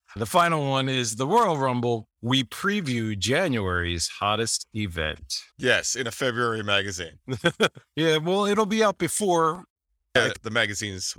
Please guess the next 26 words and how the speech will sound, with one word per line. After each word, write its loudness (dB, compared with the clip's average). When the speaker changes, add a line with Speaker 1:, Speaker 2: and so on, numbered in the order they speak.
Speaker 2:
were -4
always -2
post-dated, -8
so -2
I'd 0
get -6
them -12
February 0
and -6
January. -4
Speaker 1:
Well, 4
that's, 0
uh, 0
when -2
I 2
first 0
looked -4
it 0
up, 2
'cause -4
I 4
looked -2
up, 0
you -6
know, -2
January -2